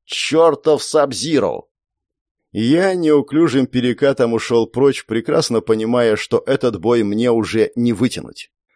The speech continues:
Противник превосходил меня во всем, а главное, его не угнетала близость с вратами. Однако он кое-что забыл, гоняя меня вокруг хранилища, а именно, что у постройки стараниями Сатани теперь существовал еще один выход.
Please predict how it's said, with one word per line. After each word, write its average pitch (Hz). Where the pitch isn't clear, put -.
Противник 175
превосходил 143
меня 104
во 95
всем, -
а 107
главное, 117
его 113
не 127
угнетала 143
близость 143
с -
вратами. 143
Однако 202
он 196
кое-что 185
забыл, 170
гоняя 120
меня 110
вокруг 127
хранилища, 71
а 95
именно, 120
что 113
у 107
постройки 117
стараниями 120
Сатани 131
теперь 139
существовал 143
еще 151
один 117
выход. -